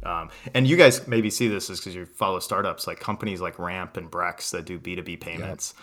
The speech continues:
Speaker 1: You're kinda like, "Why are they growing so fast?" 'Cause payments is, like, managing <laughs> payments is a huge, huge industry.
Speaker 2: Yeah.
Speaker 1: Huge market.
Speaker 2: And
Speaker 1: Huge pain
Speaker 2: so
Speaker 1: point.
Speaker 2: on the,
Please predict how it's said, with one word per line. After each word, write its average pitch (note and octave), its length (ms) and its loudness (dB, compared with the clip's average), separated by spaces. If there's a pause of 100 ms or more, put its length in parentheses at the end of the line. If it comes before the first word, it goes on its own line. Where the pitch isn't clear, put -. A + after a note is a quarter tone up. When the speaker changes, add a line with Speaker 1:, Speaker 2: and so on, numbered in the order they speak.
(160)
Speaker 1:
You're G2+ 100 -6
kinda G2 200 -4
like, F#2+ 200 -4
"Why F2 140 -6
are A#2 100 -8
they B2 120 -8
growing G#2 260 -4
so G#2 200 -4
fast?" E2 400 -8 (280)
'Cause - 160 -10
payments A2 500 -2
is, F2+ 260 -8 (460)
like, - 300 -6
managing A2+ 460 0
<laughs> - 0 -
payments A3+ 520 8
is E4 160 8
a E3+ 80 12
huge, D3+ 720 2 (220)
huge A#2 300 0
industry. G2+ 440 -6
Speaker 2:
Yeah. G#2 200 -2 (220)
Speaker 1:
Huge A2 260 -2
market. - 440 -8 (760)
Speaker 2:
And C#3+ 160 -6
Speaker 1:
Huge C#3 180 0
pain A2+ 160 2
Speaker 2:
so - 100 0
Speaker 1:
point. - 160 -4 (840)
Speaker 2:
on C3+ 240 2
the, G3 180 0